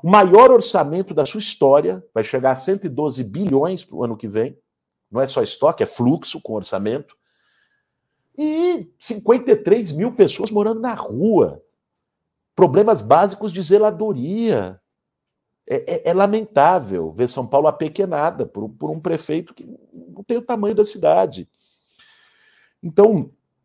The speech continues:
é, nós estamos buscando construir um movimento de, de mudança e de diálogo com o conjunto da cidade.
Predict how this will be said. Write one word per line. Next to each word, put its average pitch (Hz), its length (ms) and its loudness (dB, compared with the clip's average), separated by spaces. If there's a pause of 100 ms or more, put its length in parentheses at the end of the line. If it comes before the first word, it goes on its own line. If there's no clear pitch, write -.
(280)
é, 101 340 2
nós 113 160 0
estamos 180 300 2
buscando 170 580 4
construir 127 480 -2
um 123 80 -2
movimento 104 580 -6
de, 185 380 -6
de 131 160 -10
mudança 175 540 4
e - 20 0
de 156 100 -10
diálogo 190 320 2
com 226 120 -2
o 226 40 -6
conjunto 226 540 -4
da 247 80 -6
cidade. - 480 -8